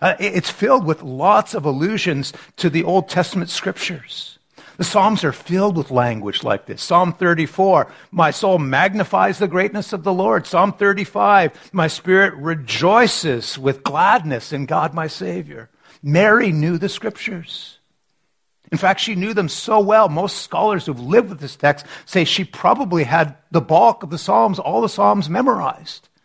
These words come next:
We underestimate the capacity, uh, uh, of the human brain 'cause we don't have to memorize things anymore. But if you didn't read and didn't write, this is a muscle that gets really strong. And,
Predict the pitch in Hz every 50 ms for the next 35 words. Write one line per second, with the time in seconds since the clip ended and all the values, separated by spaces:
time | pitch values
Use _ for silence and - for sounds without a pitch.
0 | _ _ _ _ _ _ _ _ _ - 208 233 202 180 220 254 294 269 214 202
1 | 208 226 226 - - - 190 156 151 147 151 - 170 - - - - - - -
2 | 175 180 175 - 180 160 147 139 131 - - - _ - - 151 151 - 156 165
3 | - 147 147 135 147 - - - 170 165 165 165 156 143 123 120 135 135 135 131
4 | 123 117 117 - 160 120 - - - - _ _ _ - 165 208 208 190 185 127
5 | - 175 220 214 - - 175 156 143 135 135 127 120 110 104 104 - - 131 127
6 | 113 139 117 110 110 107 107 107 107 113 135 131 135 - 185 247 262 247 269 247
7 | 233 196 151 156 202 208 214 220 185 185 147 127 160 208 202 202 165 135 123 156
8 | 202 202 185 135 113 - _ _ _ _ _ _ _ _ _ _ - 110 104 175
9 | 208 202 - 214 139 151 135 123 123 127 131 160 170 165 - - 139 110 107 104
10 | 127 - _ _ - - 113 - - 113 120 151 170 160 139 120 110 - - -
11 | 151 143 139 123 113 110 104